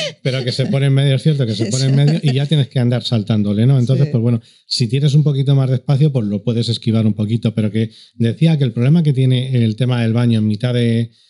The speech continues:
Speaker 1: de,
Speaker 2: De la
Speaker 1: o
Speaker 2: furgo.
Speaker 1: sea, de la furgo
Speaker 2: Mm.
Speaker 1: es, es que te, ya te come todo, o sea, te divide. Es cierto lo que dicen algunos, es que, bueno, pues te divide espacios, vale, sí, perfecto que te divide
Speaker 2: Pero ¿para qué
Speaker 1: espacios,
Speaker 2: quieres
Speaker 1: pero es que,
Speaker 2: dividir? Que no
Speaker 1: claro,
Speaker 2: sé,
Speaker 1: es
Speaker 2: un
Speaker 1: que
Speaker 2: espacio tan
Speaker 1: el
Speaker 2: pequeño.
Speaker 1: problema es que, mm, te deja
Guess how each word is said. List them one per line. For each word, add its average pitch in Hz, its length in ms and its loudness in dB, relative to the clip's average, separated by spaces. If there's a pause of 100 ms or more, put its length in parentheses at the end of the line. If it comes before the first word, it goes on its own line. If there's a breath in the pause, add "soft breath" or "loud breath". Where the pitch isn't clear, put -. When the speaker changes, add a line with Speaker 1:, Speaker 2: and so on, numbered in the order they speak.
(200 soft breath)
Speaker 1:
de, 113 240 0
Speaker 2:
De 104 480 0
la - 120 2
Speaker 1:
o 107 40 -2
Speaker 2:
furgo. 202 220 -2
Speaker 1:
sea, 139 120 0
de 117 220 2
la 107 100 -4
furgo 127 340 0
Speaker 2:
Mm. 214 140 2
Speaker 1:
es, - 320 -4
es - 120 -6
que 156 120 -2
te, 139 260 -4
ya 127 240 0
te 160 120 -2
come 160 260 4
todo, 131 320 0
o 120 60 -4
sea, 120 180 -2
te 123 100 -2
divide. 160 420 2 (200 loud breath)
Es 151 140 0
cierto 180 240 0
lo 160 80 2
que 151 80 0
dicen 143 200 2
algunos, 123 340 0
es - 40 -14
que, 180 180 2
bueno, 196 320 2
pues - 140 -4
te 131 100 -2
divide 131 300 2
espacios, 135 460 0
vale, 117 220 0
sí, 143 260 0 (340 soft breath)
perfecto - 420 -4
que 120 80 -2
te 127 120 -2
divide 120 240 2
Speaker 2:
Pero 110 120 0
¿para 160 160 2
qué 175 60 0
Speaker 1:
espacios, 196 80 2
Speaker 2:
quieres 196 180 0
Speaker 1:
pero 160 140 -2
es 160 80 -2
que, 160 120 0
Speaker 2:
dividir? 165 400 -8
Que 190 80 -8
no 170 80 0
Speaker 1:
claro, 165 180 2
Speaker 2:
sé, 147 140 2
Speaker 1:
es 180 140 0
Speaker 2:
un 208 60 -2
Speaker 1:
que 165 100 4
Speaker 2:
espacio 202 300 -4
tan 139 100 0
Speaker 1:
el 131 60 2
Speaker 2:
pequeño. 135 180 0
Speaker 1:
problema 156 380 0
es 160 140 -2
que, 175 360 2 (160)
mm, 131 540 2
te 120 160 -2
deja 156 440 0